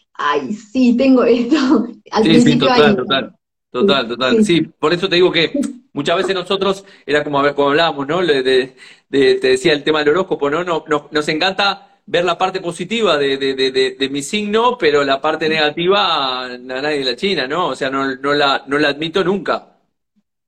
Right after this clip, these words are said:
Speaker 1: Tal cual, tal cual. Y sin embargo, esa es la que a vos te permite trascender. Yo le digo, "No tengan
Speaker 2: Exacto.
Speaker 1: miedo a su sombra". <laughs>
Speaker 2: Exacto, exacto, exacto, exacto. La, el mirarnos, el mirarnos, porque si no estamos destinados también a,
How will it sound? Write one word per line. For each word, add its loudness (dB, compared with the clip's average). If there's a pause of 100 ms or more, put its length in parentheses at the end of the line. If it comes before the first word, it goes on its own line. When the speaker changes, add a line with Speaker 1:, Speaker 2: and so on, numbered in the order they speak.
(240)
Speaker 1:
Tal 2
cual, 2
tal 2
cual. 2
Y 6
sin 4
embargo, 2
esa 2
es 2
la 2
que 2
a 4
vos -2
te 2
permite 2
trascender. 2
Yo 0
le 2
digo, -2
"No 0
tengan 2
Speaker 2:
Exacto. 6
Speaker 1:
miedo 4
a 0
su -4
sombra". -2 (140)
<laughs> 0 (280)
Speaker 2:
Exacto, 2
exacto, -2
exacto, -2
exacto. -2
La, -2
el 2
mirarnos, -2 (220)
el -2
mirarnos, 0
porque -2
si -2
no 2
estamos -2
destinados -2
también -2
a, -2